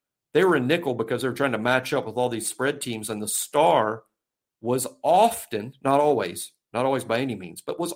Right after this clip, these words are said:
often a cornerback. Terrion Arnold played quite a bit of star last season. Uh, it was primarily Malachi, uh, who's a safety by, by, you know, by, by nature. Uh, but there was often a corner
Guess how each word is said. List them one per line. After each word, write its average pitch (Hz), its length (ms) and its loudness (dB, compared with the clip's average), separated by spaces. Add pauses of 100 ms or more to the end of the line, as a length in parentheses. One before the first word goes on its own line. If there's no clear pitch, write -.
often 214 440 2
a 151 40 -2
cornerback. 220 640 0 (220)
Terrion 180 320 2
Arnold 208 300 0
played 120 340 -2 (320)
quite 131 220 2
a 113 40 -2
bit 113 140 0
of 98 60 -6
star 104 440 -2
last 107 380 -2
season. 117 340 -8 (640)
Uh, 120 280 -2
it 151 60 -4
was 151 140 -2
primarily 156 520 0
Malachi, 107 680 -2 (460)
uh, 110 160 -4
who's 113 260 -6
a 104 40 -8
safety 113 560 -6
by, 101 300 -2 (120)
by, 101 200 -4 (500)
you 120 160 -12
know, 101 200 -4
by, 107 360 -4
by 110 120 -2
nature. 110 520 -6 (500)
Uh, 113 320 0
but 143 180 -4
there 240 100 2
was 269 160 0
often 180 380 4
a 165 40 0
corner 143 600 0